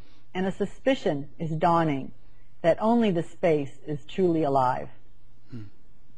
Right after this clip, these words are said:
Speaker 1: I thought, "That's a
Speaker 2: Nice.
Speaker 1: good one."
Speaker 2: You know, uh, how you were talking a few minutes ago about how full your life is and how busy
Speaker 1: Yeah.
Speaker 2: you are and how much you're doing and all that
Speaker 1: Yeah.
Speaker 2: stuff.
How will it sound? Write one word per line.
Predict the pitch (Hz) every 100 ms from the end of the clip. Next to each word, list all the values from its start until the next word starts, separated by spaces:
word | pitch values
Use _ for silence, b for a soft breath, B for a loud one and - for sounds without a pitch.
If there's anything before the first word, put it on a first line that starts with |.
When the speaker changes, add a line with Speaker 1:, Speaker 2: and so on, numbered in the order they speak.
| - - 156
Speaker 1:
I |
thought, | 160 165 - - -
"That's | 175 196
a | 131
Speaker 2:
Nice. | - -
Speaker 1:
good | -
one." | 76 110 - - - B B B B
Speaker 2:
You | 143
know, | 143 151 147
uh, | 135 131 127
how | 131 143
you |
were | 135
talking | 123 135 139
a | 123
few | 139
minutes | 127 135 127
ago | 117 117
about | 117 110
how | 123
full | - - 151
your | 143 117
life | 113 110
is | 123 110
and | 120
how | 120
busy | 113 127 127
Speaker 1:
Yeah. | 127
Speaker 2:
you | 120
are | 117
and | 113
how | 123
much | 123 127
you're | 131
doing | 117 120 117 113
and | 113
all | 117
that | 120 117
Speaker 1:
Yeah. | -
Speaker 2:
stuff. | 123 117